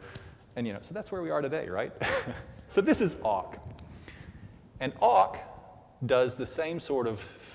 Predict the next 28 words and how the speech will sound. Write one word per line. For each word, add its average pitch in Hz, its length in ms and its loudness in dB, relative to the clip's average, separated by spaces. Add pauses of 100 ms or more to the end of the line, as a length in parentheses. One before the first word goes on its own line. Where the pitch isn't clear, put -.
(400)
oh, 147 140 6
I 139 60 8
mentioned 160 300 -2
this 117 100 -4
before. 95 380 -4
Awk 143 300 6 (640)
will 113 160 -2
let 113 260 -2
you, 104 220 -2 (800)
breaks 143 400 4
things 131 200 -2
up 113 120 0
into 104 120 0
fields 92 600 -2 (100)
all 104 140 2
by 92 140 0
itself. - 560 -8 (760)
So - 120 -2
when 117 140 0
I 180 80 2
say 165 180 0
dollar 113 380 6
four, 90 540 -2 (1120)
I'm 117 160 -2
saying 110 300 0
the 90 40 -4
fourth 123 360 0
field. 101 560 -4